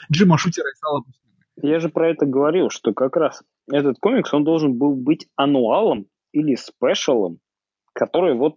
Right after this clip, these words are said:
Speaker 2: э, делает нам фундамент, сетап для какого-нибудь большого ивента с Ультроном. Но так получилось, что
Speaker 1: Слушай, ну аннуалы сейчас не то место, которое что-то сетапят. Аннуалы — это комиксы, куда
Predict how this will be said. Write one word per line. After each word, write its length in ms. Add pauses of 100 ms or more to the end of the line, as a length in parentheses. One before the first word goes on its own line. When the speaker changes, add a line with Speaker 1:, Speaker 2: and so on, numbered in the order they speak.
Speaker 2:
э, 680
делает 420
нам 140
фундамент, 580
сетап 560
для 720
какого-нибудь 640
большого 460
ивента 400
с 160
Ультроном. 480 (800)
Но 240
так 200
получилось, 380
что 180
Speaker 1:
Слушай, 280
ну 120
аннуалы 480
сейчас 360
не 100
то 140
место, 320
которое 300
что-то 280
сетапят. 500
Аннуалы — 500
это 140
комиксы, 460
куда 480